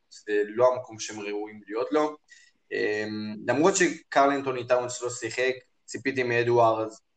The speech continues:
אה, נבח-, שנבחר מקום ראשון בדראפט, הוא מעמיד, כאילו, נותן אחלה עונה, כן, לא, לא הפתיע אותי עכשיו, למרות שבתקופה האחרונה הוא ממש מעלה את הרמה שלו, אבל בינתיים העונה הוא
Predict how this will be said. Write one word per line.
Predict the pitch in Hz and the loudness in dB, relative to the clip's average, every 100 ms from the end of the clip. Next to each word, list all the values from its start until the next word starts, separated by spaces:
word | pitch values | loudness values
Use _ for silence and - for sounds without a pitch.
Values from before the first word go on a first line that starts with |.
| _ _ _ _ | _ _ _ _
אה, | 110 107 107 107 107 | -4 0 0 -2 -4
נבח-, | 113 117 - | -6 -8 -6
שנבחר | - 117 117 156 147 | -2 -2 2 4 4
מקום | 147 147 | 0 -2
ראשון | 131 139 | -2 -2
בדראפט, | 127 123 156 127 | 0 6 6 6
הוא | 120 | -2
מעמיד, | 117 117 135 139 _ _ _ | -6 -6 -10 -12 _ _ _
כאילו, | 123 120 113 _ _ _ _ _ _ | -16 -14 -14 _ _ _ _ _ _
נותן | 120 120 139 | -4 0 2
אחלה | 143 - 147 | 2 4 4
עונה, | 139 151 139 123 | 6 4 2 0
כן, | 143 143 127 120 _ _ _ _ _ _ | 0 0 -2 -8 _ _ _ _ _ _
לא, | 127 143 139 | 4 6 6
לא | 139 151 | 6 4
הפתיע | 143 - 139 | 4 2 4
אותי | 123 117 | 4 0
עכשיו, | 110 117 | -2 -2
למרות | 120 139 | -2 -2
שבתקופה | 143 120 - _ 123 | -2 -4 -8 _ 0
האחרונה | 123 117 113 | 0 -6 -6
הוא | 113 110 110 _ _ _ _ | -6 -6 -12 _ _ _ _
ממש | 113 117 117 110 113 | -4 2 0 0 -4
מעלה | 110 107 | -2 -2
את | 110 | 0
הרמה | 101 101 120 | 0 0 -2
שלו, | - 147 165 175 _ _ _ _ - | 2 4 4 0 _ _ _ _ -8
אבל | 101 113 113 | 0 2 2
בינתיים | 113 113 143 139 131 | 0 -2 2 2 2
העונה | 120 127 | -4 0
הוא | 127 123 | 0 -2